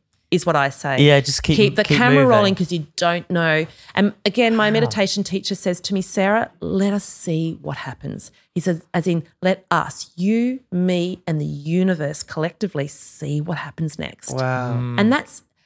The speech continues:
Speaker 1: that I think is a really great way to live life because f-, if you keep the flow going
Speaker 2: Yeah.
Speaker 1: y-,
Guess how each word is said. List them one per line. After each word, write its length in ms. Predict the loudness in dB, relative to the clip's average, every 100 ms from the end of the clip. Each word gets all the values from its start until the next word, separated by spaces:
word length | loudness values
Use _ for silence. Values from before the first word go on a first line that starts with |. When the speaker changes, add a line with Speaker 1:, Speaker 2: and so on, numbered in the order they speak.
| _ -4
Speaker 1:
that 280 | 2 2 2
I 100 | -2
think 240 | 0 -2
is 80 | 0
a 60 | 0
really 220 | 0 0
great 300 | -2 -2 -2
way 240 | -2 0 -2
to 160 | -2
live 180 | -2 -2
life 200 | -4 -4
because 520 | -8 -4 -2 -2 -4 -12 _ _ _ _ _ _ -16
f-, 280 | -16 -16 -10 -6
if 140 | -4
you 80 | -4
keep 460 | -6 -2 -2 -2 _
the 120 | -8
flow 480 | -6 -2 0 2 0
going 760 | -2 -2 0 0 -2 -6 -8 -10 _
Speaker 2:
Yeah. 360 | 0 2 4
Speaker 1:
y-, 100 | 0